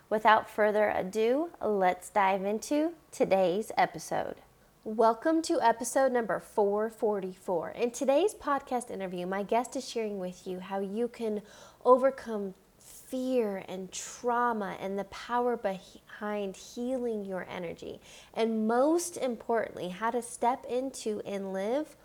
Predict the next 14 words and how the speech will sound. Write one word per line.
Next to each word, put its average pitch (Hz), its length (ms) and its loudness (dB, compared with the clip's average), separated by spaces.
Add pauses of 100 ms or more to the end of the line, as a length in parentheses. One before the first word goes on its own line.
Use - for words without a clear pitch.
(200)
fully 170 460 -4
you. - 340 -6 (760)
Welcome 294 320 10
to 320 140 6
today's 247 560 8
interview. 226 360 8
I 220 200 8
brought 220 260 6
on 208 220 6
Juliet 214 440 4 (120)
Karaman. 208 580 0
Juliet, 220 400 4
wel-, 214 220 6 (120)
welcome. 214 520 2